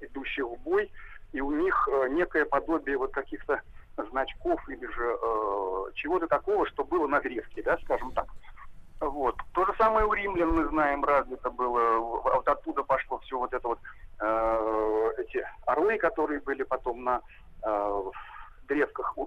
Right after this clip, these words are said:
у-, за-, завершали, так сказать, древки. Ну и так далее. Там огромная интереснейшая пла-, у китайских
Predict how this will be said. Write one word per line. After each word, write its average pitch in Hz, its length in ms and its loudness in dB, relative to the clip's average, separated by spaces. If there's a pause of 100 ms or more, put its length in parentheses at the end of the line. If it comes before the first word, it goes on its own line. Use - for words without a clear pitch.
у-, 139 160 0
за-, 139 440 2
завершали, 139 500 -2
так - 200 -6
сказать, - 200 -14
древки. 113 400 -6 (440)
Ну 214 120 2
и 202 60 2
так 190 180 2
далее. 156 160 4
Там 156 180 6
огромная 160 440 4
интереснейшая 151 680 -2
пла-, 208 160 4
у 196 80 4
китайских 190 760 2